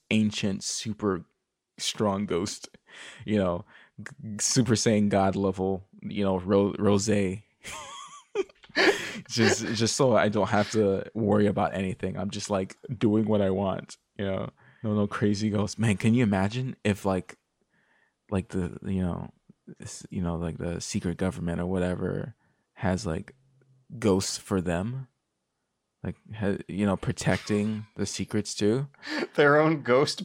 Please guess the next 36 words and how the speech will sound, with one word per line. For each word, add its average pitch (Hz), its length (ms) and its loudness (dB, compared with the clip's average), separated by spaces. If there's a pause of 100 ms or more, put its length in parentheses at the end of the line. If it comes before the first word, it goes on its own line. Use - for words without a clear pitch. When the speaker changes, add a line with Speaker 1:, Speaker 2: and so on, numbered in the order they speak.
(100)
Speaker 1:
Yeah, 117 340 2
Speaker 2:
body - 120 -2 (160)
Speaker 1:
they're, 98 260 0 (120)
you 101 160 0
know, 101 100 2
they 98 140 0
have 95 160 0 (240)
Speaker 2:
<laughs> - 140 -2
Matt, 175 360 4
do 143 100 -2
you 220 120 4
have 269 220 6
a 214 60 2
joint 135 560 2
right 175 260 6 (140)
now? 226 500 4
<laughs> 453 40 6 (580)
Speaker 1:
Oh, - 140 -2
no, 104 400 0
no. 98 460 0 (120)
I, 101 160 -2 (120)
you 113 80 0
know, 104 240 4
my 107 180 4
Speaker 2:
This 127 200 6
is 123 120 2
Speaker 1:
cousin 208 140 2
Speaker 2:
the 214 100 6
second 208 560 4
joint 170 460 4
conversation 135 840 4
we've 131 160 4
<laughs> - 120 -4
had - 240 2
on 208 200 6
this 220 220 -4